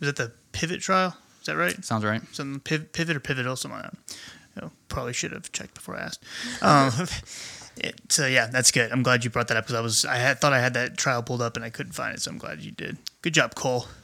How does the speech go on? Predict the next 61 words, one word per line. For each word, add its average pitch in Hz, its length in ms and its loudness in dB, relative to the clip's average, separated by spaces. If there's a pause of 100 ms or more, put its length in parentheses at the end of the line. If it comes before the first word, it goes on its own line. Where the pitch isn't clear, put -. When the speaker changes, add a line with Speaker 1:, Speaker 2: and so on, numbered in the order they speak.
(180)
Speaker 1:
Always 147 180 -2
got 143 140 2
my 127 100 -4
back. 117 460 0
Speaker 2:
Well, 123 120 4
you 110 100 2
s-, - 180 2
you 110 100 -2
did 104 180 2
send 98 140 0
it 87 100 -10
to 101 80 -6
me, 101 120 -8
which 104 160 -10
is - 40 -12
why 98 80 -6
I - 40 -6
was - 100 -6
thinking - 240 -12
about - 140 -14
it - 80 -18
today. - 160 -2
Speaker 1:
Did 131 80 6
I? 151 80 8
Speaker 2:
So 95 200 0
Speaker 1:
Okay, - 320 -2
Speaker 2:
we'll 120 100 4
give 113 120 4
Speaker 1:
well. 90 80 0
Speaker 2:
you 101 60 -4
kudos - 320 -6
for - 80 -12
that. - 240 -16
Speaker 1:
Well, - 180 -8
sh-, - 220 -4 (260)
what 143 120 -4
a - 20 -6
team. 117 420 0 (160)
Speaker 2:
Yeah. 107 120 0 (120)
Speaker 1:
You 139 80 0
see 156 140 8
that, 147 100 8
Anna 143 180 2
Grace? 139 240 4
It's 135 100 0
teamwork. 123 500 2
Speaker 2:
<laughs> - 40 -10 (1000)
Speaker 1:
Um, 131 380 6
do 143 140 2
anything 160 280 4
else? 180 300 6
We 135 120 0
cover, 165 500 4
uh, 165 240 4
we 147 100 4
make 147 260 4
it? 226 140 2
We're 143 140 0
way 135 180 2
over 139 140 0
time. 147 320 -4